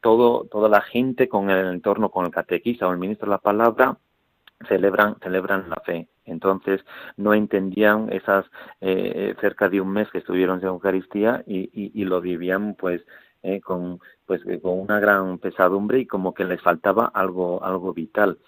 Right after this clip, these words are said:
Ya cuando, ya por fin, ya se intentó y, y, y los obispos en Zambia, juntamente con las autoridades sanitarias, dijeron, pues, que, que volver poco a poco a la normalidad de la Eucaristía, siempre con la prudencia y con la necesidad,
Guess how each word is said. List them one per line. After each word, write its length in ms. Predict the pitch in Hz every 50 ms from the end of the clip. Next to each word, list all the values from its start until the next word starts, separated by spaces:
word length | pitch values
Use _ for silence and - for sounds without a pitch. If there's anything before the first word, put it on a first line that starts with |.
| - - - - _
Ya 240 | - 95 90 104 98
cuando, 600 | 98 - 107 101 101 101 104 104 101 101 104 104 -
ya 220 | 110 101 104 104
por 240 | - - 104 98 101
fin, 360 | - - 120 117 101 92 90
ya 240 | 82 92 95 92 90 - - - _ _ -
se 100 | 104 98
intentó 720 | 92 92 85 - 87 90 85 - 107 107 107 101 95 98 95
y, 320 | 95 92 90 87 90 90 87
y, 360 | 85 87 87 87 85 85 80 _ _ _ _ -
y 120 | 92 92
los 180 | 87 92 87 -
obispos 580 | 95 90 85 101 101 - - - 104 95 -
en 280 | - 98 95 95 92 90
Zambia, 400 | - 107 110 113 110 101 92 80
juntamente 520 | - 104 101 95 - 95 101 110 113 104 95
con 80 | 92 90
las 100 | 82 -
autoridades 460 | 90 - - 85 90 92 92 95 92
sanitarias, 560 | - 101 95 92 87 - 107 101 98 92 80
dijeron, 420 | - 87 - - 95 87 92 90 85
pues, 180 | - 90 -
que, 220 | - 95 90 87 - - - - _ _ _ _
que 280 | - 90 87 87 92 98 101
volver 520 | 98 92 95 90 87 92 95 98 95 -
poco 220 | - 98 90 -
a 60 | 95 90
poco 280 | - 98 95 - -
a 40 | 90
la 100 | 90 90
normalidad 680 | 87 87 85 - 87 85 85 87 85 82 95 98 98
de 100 | - 90
la 60 | 90
Eucaristía, 520 | 87 - - 87 85 78 _ - 101 95 90
siempre 320 | - 98 95 87 - -
con 160 | - 98 90
la 100 | 87 85
prudencia 640 | - - - 90 87 87 98 101 101 92 - 92 90
y 60 | 87
con 280 | - - 90 90 87 90
la 160 | 87 87 87
necesidad, 480 | 87 87 85 _ - 98 92 104 120